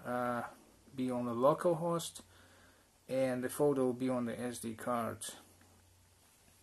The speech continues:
So first, when you install Symfony, it's gonna be installed on the Termux, uh, home directory, and this directory is only, uh, accessible by Termux itself,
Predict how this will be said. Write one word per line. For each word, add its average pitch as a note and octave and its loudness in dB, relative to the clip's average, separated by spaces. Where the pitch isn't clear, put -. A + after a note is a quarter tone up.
So D3 4
first, E3+ 6
when D#3 2
you D3 4
install C#3+ 4
Symfony, C#3 0
it's B2+ -2
gonna C#3 -2
be C3 -2
installed B2+ 2
on B2 0
the A#2+ -2
Termux, C3+ 0
uh, C3 0
home C#3+ 4
directory, A2 -2
and A#2 -2
this C3 -2
directory C3+ 2
is A2+ -4
only, B2+ -2
uh, A#2+ -4
accessible B2+ -2
by A#2 4
Termux B2+ -2
itself, A#2 0